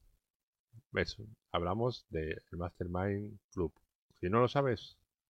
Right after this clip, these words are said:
quédate y te explico un poco qué es, ¿vale? Si lo sabes, eh,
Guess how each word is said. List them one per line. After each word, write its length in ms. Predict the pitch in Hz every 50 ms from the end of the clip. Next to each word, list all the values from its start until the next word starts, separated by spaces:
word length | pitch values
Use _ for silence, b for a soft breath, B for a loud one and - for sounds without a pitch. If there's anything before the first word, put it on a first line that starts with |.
| _ _ _ _ _ _ _ _ _ _
quédate 420 | - 85 80 78 76 - 76 73 - _ _ _ _ _ _ _
y 100 | - 85
te 180 | - 90 80 78
explico 580 | 73 - - 92 92 90 95 95 90 85 85
un 160 | 85 82 82 82
poco 340 | 95 95 110 110 113 - - _ _ _ _ _
qué 260 | - - 78 80 92 123
es, 240 | 139 - - - - - - _ _ - - _ _ _ _ _ _ _
¿vale? 260 | - 90 113 147 - - b b b b b b b
Si 200 | _ - - 98
lo 60 | 120
sabes, 440 | - 180 165 101 76 - - - - _ _ _ _ _ _ _ _ _ _ _ _ - -
eh, 480 | 95 87 82 80 78 78 76 76 76